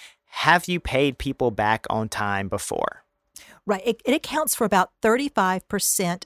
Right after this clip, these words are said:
Speaker 2: of that score. So they're going to look at the report, and, um, that's gonna come from the three main reporting agencies. And what are those?
Speaker 1: Equifax, TransUnion, and Experian.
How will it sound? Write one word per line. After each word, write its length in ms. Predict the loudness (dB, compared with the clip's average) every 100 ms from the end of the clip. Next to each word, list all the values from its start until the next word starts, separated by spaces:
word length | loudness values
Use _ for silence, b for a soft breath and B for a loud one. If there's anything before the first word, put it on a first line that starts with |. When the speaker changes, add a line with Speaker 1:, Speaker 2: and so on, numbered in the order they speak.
| -4
Speaker 2:
of 240 | -2 -2
that 240 | -4 -4 -4
score. 400 | -4 -4 -4 -6
So 160 | -4
they're 80 | -4
going 260 | -2 -6 -6
to 100 | -4
look 240 | -2 -2
at 100 | -2
the 100 | -2
report, 680 | -2 -4 -2 2 2 0 -8 _ B B B -8
and, 460 | -2 0 2 0 -2 0
um, 340 | 4 4 2
that's 260 | 0 -2 -2
gonna 160 | -6
come 300 | -2 0 0 -4 -10 0
from 280 | 2 2
the 80 | -2
three 500 | -4 -8 -4 -2 -2
main 400 | 0 2 2 0
reporting 580 | -4 -6 -2 0 0 -4 0
agencies. 560 | 0 0 -6 -8 -6
And 100 | -2
what 140 | -2 0
are 80 |
those? 400 | 0 -2 -2 -8 -10 B B B _
Speaker 1:
Equifax, 640 | 0 2 2 4 4 4 0
TransUnion, 720 | 0 0 0 0 -2 0 -2 -2
and 100 | -4
Experian. 800 | -2 -6 -4 -6 -6 -8 -10